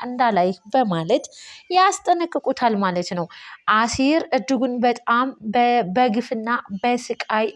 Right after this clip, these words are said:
በህፃንነቱ ብዙ ስቃዮችን አይቶ ያደገ ልጅ ነው። ለጎዳናም እንግዲህ እንዲሁም ደግሞ ወደ መስረቁም ዓለም የተቀላቀለው ከእድገቱ የተነሳ ነው። የአሲር እናት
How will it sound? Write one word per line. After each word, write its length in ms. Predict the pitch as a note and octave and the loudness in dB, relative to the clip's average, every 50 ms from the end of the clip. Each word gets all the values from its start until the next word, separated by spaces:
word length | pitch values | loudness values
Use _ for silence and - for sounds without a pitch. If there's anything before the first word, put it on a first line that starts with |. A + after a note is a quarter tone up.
| - | -8
በህፃንነቱ 840 | G3 A#3 A#3+ B3 B3 - - B3 B3 A#3+ A#3+ A#3 A3+ A3 A3 - - B3 A#3+ - F#3+ G3 F#3+ | -6 -4 -4 -4 -4 -2 -2 -2 -2 -2 -2 -4 -4 -4 -4 -4 -4 -6 -6 -6 -6 -10 -6
ብዙ 220 | F#3 C4 C4 A3+ C4 D4 D#4 D#4 | -4 -2 -2 0 0 -2 -2 -2
ስቃዮችን 640 | - - B3+ - - A#3 A3 G#3+ G#3+ - - G#3+ G3+ | -4 -6 -8 -4 -2 -2 -2 -2 -2 -4 -6 -4 -2
አይቶ 260 | G3 G3 G3+ G3 - A3+ B3+ C#4+ - - - - - - _ _ - | -2 -2 -2 -2 -2 -2 -2 -2 -4 -8 -18 -20 -20 -20 _ _ -4
ያደገ 680 | C4 C#4 C#4+ C4 B3 A3+ A3+ - - G3+ F#3+ F3+ F3 F#3+ F#3 F#3 F3+ - - G#3+ | -2 0 2 2 2 0 -2 -4 -4 -2 -2 -2 0 0 0 0 -2 -2 -6 -6
ልጅ 240 | A#3 A#3 A#3 - G3+ E3+ | -4 -2 -2 -2 -4 -6
ነው። 160 | E3 D#3 - - _ - - B3 | -6 -6 -8 -10 _ -14 -8 -4
ለጎዳናም 760 | B3 C4 C4 B3 - B3 A#3+ A3+ A#3 G#3+ G#3+ G#3 G#3 G3+ G3+ | -2 0 0 0 0 0 0 2 2 0 0 0 -2 -4 -4
እንግዲህ 400 | G#3 F#3+ F#3 G3+ F#3+ G#3 A#3+ A#3+ - _ _ - - - - - _ - | -6 -6 -6 -4 -4 -2 -4 -4 -6 _ _ -20 -20 -20 -20 -16 _ -2
እንዲሁም 380 | - C#4 C#4+ C4 D4 D4+ D4+ C#4+ C4 | 0 0 2 2 0 0 0 0 0
ደግሞ 280 | B3+ B3 B3 B3 A#3+ B3+ C4+ C4 - - - | 0 0 0 0 0 0 0 0 0 -2 -2
ወደ 200 | B3 C#4 C4+ C4 B3+ A#3+ | 0 0 0 0 0 -2
መስረቁም 600 | B3 A3 - - B3 A#3 - - - A#3+ A#3 A3+ | -2 -6 -4 -4 -4 -4 -4 -6 -10 -8 -4 -2
ዓለም 300 | G#3 G3+ F#3+ G3+ G#3+ G#3+ - - A#3+ | -2 -2 -2 -4 -6 -6 -10 -10 -6
የተቀላቀለው 1080 | C4 C4 B3+ - - A3+ - - G#3 G3+ G3 F#3+ - _ - - G3 G3 F3+ F#3+ G#3 A#3 A#3 _ _ _ _ _ - | -4 -4 -4 -6 -10 -12 -8 -6 -4 -2 -4 -4 -6 _ -10 -8 -6 -4 -4 -2 -4 -4 -4 _ _ _ _ _ -10
ከእድገቱ 600 | - - - - - - - A#3+ A3+ A3 G#3+ - | -6 -4 -2 -2 -2 -4 -2 -2 -2 -2 -2 -4
የተነሳ 540 | A#3 G#3+ G3+ - - F#3 F3 F3+ - - - - F3+ E3 D#3 | -4 -4 -4 -4 -4 -6 -6 -6 -8 -10 -8 -6 -6 -6 -6
ነው። 140 | C#3+ - - _ _ - - - - - - | -8 -10 -16 _ _ -20 -20 -20 -12 -6 -2
የአሲር 520 | A3 - - - A#3 A3 - - A#3 A3 G3+ | 0 0 0 0 -2 -2 -2 -2 -2 0 0
እናት 380 | G3+ G#3 G#3+ A#3+ C#4 E4 E4 | 0 -2 0 0 0 0 -2